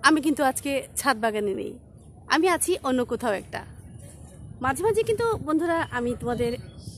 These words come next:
কিছু কথা বলি, আহ, যেগুলো আমার মতো যারা একটুখানি নতুন ছোট পেজ নিয়ে কাজ করছে তাদের উদ্দেশ্যে,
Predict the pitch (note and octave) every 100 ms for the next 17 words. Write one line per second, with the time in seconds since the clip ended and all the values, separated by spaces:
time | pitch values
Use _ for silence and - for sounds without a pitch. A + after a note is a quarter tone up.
0 | - C4+ F4 B3+ B3 D#4+ B3+ B3+ G#4+ -
1 | - - - - - - - - - -
2 | - B3 A#3 A3+ A#3+ B3+ C4 B3+ - -
3 | - - - - C4 B3+ A#3+ B3+ B3+ C4+
4 | B3 B3+ B3+ B3 - - - D4 C4+ C4
5 | - C4+ C#4 E4+ D4+ - A3 - - F#4
6 | G4 E4 - G#4 - A4+ - - - -
7 | - - - - D4+ B3 G3+ G3+ - -